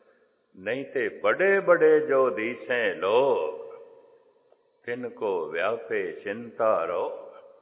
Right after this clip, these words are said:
ਬਾਹਰੋਂ ਮਨੁੱਖ ਵੱਡਾ ਹੋਵੇਗਾ ਪਦਾਰਥਾਂ ਨਾਲ, ਅੰਦਰੋਂ ਮਨੁੱਖ ਵੱਡਾ ਹੋਵੇਗਾ ਪ੍ਰਮਾਤਮਾ ਨਾਲ।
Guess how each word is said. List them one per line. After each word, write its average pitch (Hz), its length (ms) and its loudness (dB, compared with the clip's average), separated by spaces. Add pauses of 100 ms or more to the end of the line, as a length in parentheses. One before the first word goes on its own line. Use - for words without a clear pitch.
(400)
ਬਾਹਰੋਂ 135 480 2
ਮਨੁੱਖ 170 340 0
ਵੱਡਾ 135 380 4
ਹੋਵੇਗਾ 127 500 6
ਪਦਾਰਥਾਂ 147 720 4
ਨਾਲ, 113 420 -4 (920)
ਅੰਦਰੋਂ 135 380 0
ਮਨੁੱਖ 135 320 0
ਵੱਡਾ 113 400 4
ਹੋਵੇਗਾ 104 460 4
ਪ੍ਰਮਾਤਮਾ 107 720 2
ਨਾਲ। 131 360 -6